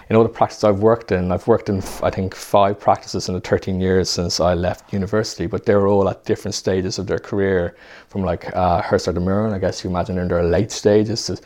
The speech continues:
some who were mid, and then some who were just starting up. And I've been really lucky that I've got to work for, like, so many of my kind of architectural heroes that I had when I was in university. And that was good 'cause it, it made me see that, you know,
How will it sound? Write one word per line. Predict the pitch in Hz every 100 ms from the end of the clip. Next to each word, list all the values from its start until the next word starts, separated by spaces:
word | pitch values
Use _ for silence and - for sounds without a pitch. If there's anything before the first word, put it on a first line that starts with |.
| - -
some | - - 101 95
who | 95
were | 95 92
mid, | 92 104 101
and | 92
then | 95 90 98 - -
some | - 104
who | 101
were | 92
just | 98 -
starting | 107 98 - 104
up. | 101 -
And | 90 - _ - - _ _ _
I've | - 107 101 - 165 - -
been | 113 104 101
really | 113 104
lucky | 107 127 101
that | 92
I've | 92
got | 90 95 -
to |
work | 92 92 -
for, | 92 90 85 - _
like, | - 98
so | - - 101
many | 98 95
of | 92
my | 92 87 87 87
kind | 95 92
of |
architectural | 92 - - 104 -
heroes | 117 - 113 101 90 92
that | 87
I | 90
had | 90 87 -
when | 90
I | 87
was | 87
in | 90
university. | 90 92 90 - - 92
And | 87 - - - - - _ -
that | 117
was | 107 104
good | 135 110
'cause | 107
it, | 104 - - _ _ _ -
it | 110
made | 107 104 98
me | 95
see | - 104 98
that, | 92 - _ _ _ -
you | 95
know, | 92 90 87 87 78